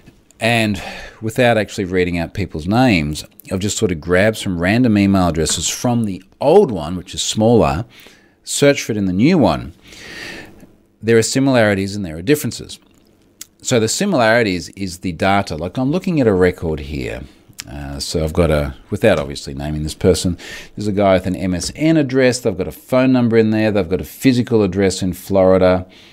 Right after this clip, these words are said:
Uh, they have what appears to be some form of a unique identifier. Now, the email address is obviously common 'cause that's what I matched on.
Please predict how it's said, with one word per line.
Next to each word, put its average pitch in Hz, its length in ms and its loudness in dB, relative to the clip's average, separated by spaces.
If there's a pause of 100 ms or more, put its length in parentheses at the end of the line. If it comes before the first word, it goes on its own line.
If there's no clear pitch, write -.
(240)
Uh, 85 520 -2
they 90 220 0
have 135 340 -2
what 131 160 0
appears 226 520 2
to - 100 0
be 139 140 4
some 175 360 4
form 135 760 4
of 98 160 -2
a 104 80 6
unique 101 560 4
identifier. 92 1080 -2 (1040)
Now, 120 280 0 (500)
the 135 120 4
email 185 200 4
address 113 180 4
is 95 60 -8
obviously 95 280 -4
common - 320 0
'cause 104 100 -8
that's 101 180 -4
what 85 80 -10
I 80 40 -4
matched 87 300 -6
on. 165 200 2